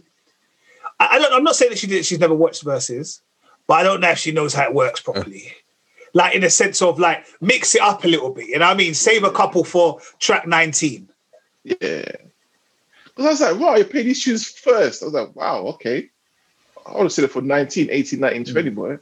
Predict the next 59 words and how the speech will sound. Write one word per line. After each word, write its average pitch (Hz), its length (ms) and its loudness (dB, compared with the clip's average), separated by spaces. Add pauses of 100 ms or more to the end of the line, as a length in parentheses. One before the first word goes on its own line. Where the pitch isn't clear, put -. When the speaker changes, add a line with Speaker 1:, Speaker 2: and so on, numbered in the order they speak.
Speaker 2:
But 101 200 -8 (240)
Speaker 1:
But 285 120 4
I 285 100 4
think, 330 300 -2
like 220 160 0
I - 40 -2
said, - 180 -2
for 180 120 -4
me, 190 180 0
I 175 40 4
think 175 180 -6
it - 40 0
was 143 100 -2
a 131 40 -8
decent 139 380 -2
enough 123 240 -10
clash. 131 280 -2
I 131 60 -2
think 127 280 -6
they, 127 220 0
they 135 220 -2
had 143 160 2
a 127 40 -4
nice, 127 400 -6 (100)
like, 127 220 -2 (240)
range 139 300 -2
of 131 80 -4
songs. 143 500 -2 (500)
It's 170 160 2
a 180 40 2
Speaker 2:
Yeah. - 60 4
Speaker 1:
shame 220 300 4
it's 196 140 -6
gone 165 260 0
back 156 280 -2
to - 180 0 (160)
the, 135 400 0
the 135 80 -10
two-screen 135 680 -2
version 127 400 0
of 120 320 -6 (100)
Speaker 2:
Yeah, 107 420 4
that 123 140 4
Speaker 1:
Yes. - 80 -12
Speaker 2:
chemistry's 147 360 -2
not 113 140 -2
there, 113 240 2
man. 101 240 -10
The, 107 100 -8
Speaker 1:
The - 80 0
chemistry's 202 320 2
Speaker 2:
the, 190 60 -2
Speaker 1:
not - 120 -6
there, 165 240 4
and 160 80 0
Speaker 2:
the - 60 -6
Speaker 1:
also, 202 160 2
Speaker 2:
vibe, 143 200 4
Speaker 1:
like, 120 200 -2